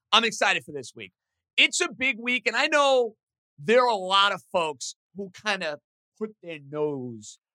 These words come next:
up to college basketball, especially in the regular season. And I don't wanna lecture you guys,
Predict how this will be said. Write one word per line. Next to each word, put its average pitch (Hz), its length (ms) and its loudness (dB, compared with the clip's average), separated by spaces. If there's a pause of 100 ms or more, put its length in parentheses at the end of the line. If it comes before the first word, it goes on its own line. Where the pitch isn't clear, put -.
(240)
up 170 180 2 (240)
to 151 200 -18
college 131 400 -2
basketball, 117 600 -2
especially 117 420 -12
in 110 80 -20
the 110 60 -20
regular 110 320 -20
season. 98 360 -20 (120)
And 147 260 0 (640)
I 214 60 6
don't 220 100 2
wanna 160 140 -6
lecture 165 300 -2
you 185 100 -10
guys, 190 360 -2